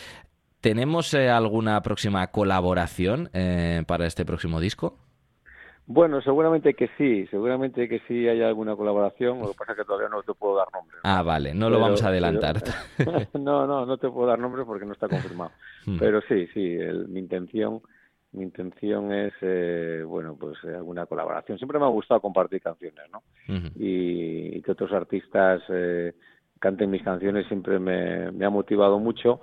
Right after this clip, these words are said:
Speaker 2: me ha gustado mucho y además no solamente que las canten, sino que las hagan suyas y que las, eh, lleven a su terreno y, y que jueguen con ellas, ¿no? Ujú.
Speaker 1: Ujú. Y después de tantos años, eh,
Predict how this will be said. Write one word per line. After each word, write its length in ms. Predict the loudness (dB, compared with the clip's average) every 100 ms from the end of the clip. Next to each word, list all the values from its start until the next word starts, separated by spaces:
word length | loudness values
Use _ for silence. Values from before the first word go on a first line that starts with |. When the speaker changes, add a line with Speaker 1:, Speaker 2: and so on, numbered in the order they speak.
| -18 -20 -4
Speaker 2:
me 100 | 0
ha 20 |
gustado 380 | 2 4 4 4
mucho 340 | 2 0 2 6
y 100 | 6
además 440 | 6 2 2 0
no 200 | -6 -4 2
solamente 360 | 2 4 2
que 60 | 2
las 100 | 0
canten, 320 | 0 -2 -2
sino 220 | -4 -6
que 140 | -2 0
las 260 | 2 0 0
hagan 240 | 0 2 0
suyas 340 | 0 2 2
y 80 | 0
que 80 | -4
las, 260 | -2 -2 -4 -18 _ -8
eh, 1000 | -6 -4 -4 -6 -6 -6 -8 -12 -18 -20 _ _ _
lleven 240 | -2 0 -2
a 40 |
su 120 | -4 -4
terreno 580 | 2 4 4 2 0
y, 240 | -2 -4 -8 _ _ -14
y 60 |
que 100 | -6
jueguen 280 | 2 4 4
con 220 | 2 2
ellas, 240 | 2 2 0
¿no? 200 | -6 -10 -12
Ujú. 260 | -10 -10 -10
Speaker 1:
Ujú. 220 | -8 -8 -10 -8
Y 80 | -4
después 320 | -2 0 0
de 100 | 0
tantos 320 | 0 -2 -2
años, 300 | -2 0 0
eh, 480 | 0 2 2 2 -2